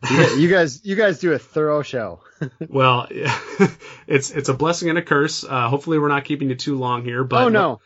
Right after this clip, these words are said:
Speaker 1: not at all.
Speaker 2: let's dive into week five. Uh, and here we like to, they're not really awards, but I guess th-, these are just kind of, um, little outlook things that we do. We, we have a streamer of the week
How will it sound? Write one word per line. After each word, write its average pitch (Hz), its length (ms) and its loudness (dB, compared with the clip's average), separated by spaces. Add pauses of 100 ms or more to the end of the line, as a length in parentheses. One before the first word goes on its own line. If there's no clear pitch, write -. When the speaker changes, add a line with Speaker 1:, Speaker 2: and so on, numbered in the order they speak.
Speaker 1:
not 156 140 -6
at 180 60 -4
all. 143 200 -8 (140)
Speaker 2:
let's 143 260 0
dive 160 260 0
into 170 180 -2
week 170 180 -4
five. 147 640 -2
Uh, 120 340 -4
and 139 360 -2
here 196 340 -4
we 190 120 -2
like 160 260 -4
to, 147 540 0 (440)
they're 160 280 -2
not 185 140 2
really 165 200 2
awards, 139 640 4
but 135 140 -2
I 127 60 0
guess 131 300 -2
th-, 156 240 -6
these 156 200 -2
are 147 60 -2
just 135 200 -6
kind 139 180 -2
of, 120 360 -6
um, 113 580 -6 (580)
little 190 160 0
outlook 160 480 -2 (240)
things 135 260 0
that 131 60 0
we 120 100 -4
do. 113 260 0
We, 120 180 0
we 131 120 0
have 120 140 0
a 107 40 -8
streamer 175 460 -4
of 165 80 -8
the 175 100 -2
week 175 380 -6